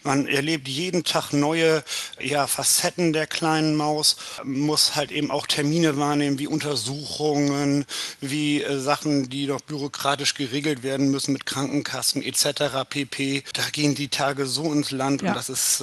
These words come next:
Speaker 1: äh, schon wirklich der Wahnsinn. Das ist quasi eigentlich wie im, im, im lang ersehnten Urlaub. Wenn man dann den Urlaub hat, dann ist er ganz schnell wieder vorbei.
Speaker 2: Ja.
Speaker 1: Äh, so sehe ich das für mich jetzt gerade aus.
Speaker 2: Es sind komplett neue Erfahrungen, die wir vorher so noch nicht kannten. Und man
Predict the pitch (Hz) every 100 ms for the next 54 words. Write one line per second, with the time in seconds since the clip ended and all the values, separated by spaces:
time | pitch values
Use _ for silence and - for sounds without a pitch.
0 | - 131 123 - 143 123 139 131 - 127
1 | 120 117 110 107 113 135 127 - - -
2 | - 160 160 160 160 160 202 175 170 165
3 | - 131 139 147 143 156 147 151 156 151
4 | 185 202 190 196 156 156 156 160 160 156
5 | 156 147 170 156 156 180 160 151 156 151
6 | - 165 151 156 139 143 135 185 220 190
7 | 170 - - - 135 131 143 160 143 151
8 | 139 147 139 139 143 120 123 135 120 104
9 | 92 - 165 - 226 208 - - - -
10 | - - - 302 285 262 226 220 214 254
11 | 240 220 202 202 180 196 226 262 277 262
12 | 208 214 202 202 - 185 - 208 202 196
13 | 196 185 202 208 190 214 190 - 180 190
14 | 139 233 190 196 196 190 185